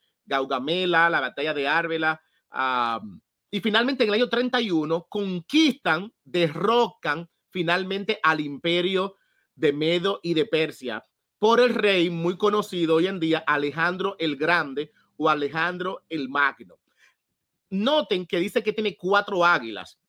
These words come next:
eh, cuatro alas de águila, a diferencia del león que tenía dos alas, este tiene cuatro. Recuerden, Habacuc, capítulo uno, versículo ocho, dice que las águilas representan prontitud, rapidez.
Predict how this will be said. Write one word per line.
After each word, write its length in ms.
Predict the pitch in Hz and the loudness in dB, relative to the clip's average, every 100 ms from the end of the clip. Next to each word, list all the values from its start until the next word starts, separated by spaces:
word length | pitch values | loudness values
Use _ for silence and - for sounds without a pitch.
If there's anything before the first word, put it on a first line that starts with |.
| - | -6
eh, 100 | 160 | -2
cuatro 320 | 175 175 196 | -2 0 2
alas 220 | 185 202 | 2 2
de 120 | 165 | 0
águila, 280 | 156 139 147 | -2 -4 -4
a 140 | 175 175 | 0 0
diferencia 920 | 190 - 190 269 330 - 175 160 233 _ _ _ _ | -2 -6 -2 -2 -4 -6 -2 -2 -4 _ _ _ _
del 240 | 151 196 226 | -2 2 4
león 280 | 214 196 185 | 4 0 -2
que 120 | 170 | -6
tenía 240 | 170 175 | -4 -4
dos 180 | 208 - | -4 -4
alas, 420 | 175 180 156 170 - | 0 2 2 -2 -6
este 200 | 175 202 | -8 -6
tiene 240 | 208 202 | -6 -8
cuatro. 480 | - 165 156 104 80 _ _ _ _ _ - | -2 0 0 -4 -20 _ _ _ _ _ -12
Recuerden, 600 | - 180 185 202 127 113 _ _ _ _ - | -8 -2 2 2 2 -8 _ _ _ _ -4
Habacuc, 880 | 147 156 147 - 262 202 156 190 _ _ _ _ _ _ _ _ _ _ _ _ - | -2 0 -2 -2 0 2 2 0 _ _ _ _ _ _ _ _ _ _ _ _ -6
capítulo 600 | 143 135 208 226 214 - | -6 -6 -6 -2 -2 0
uno, 420 | 165 131 147 220 _ - | -2 -2 -4 -8 _ -6
versículo 580 | 143 139 185 220 208 202 | -6 -4 -6 2 2 4
ocho, 360 | 156 135 165 160 | 2 2 0 -2
dice 540 | 139 254 233 - 151 | 0 0 0 -2 -4
que 140 | - | 0
las 180 | 156 147 | 0 2
águilas 440 | 160 175 175 208 180 | 2 2 2 0 0
representan 640 | 165 147 156 165 180 170 | -2 -6 -6 -4 -2 -4
prontitud, 560 | 160 147 135 127 202 175 | -2 -6 -6 -8 0 2
rapidez. 720 | 160 147 147 131 139 - | 2 0 -2 -2 -2 -4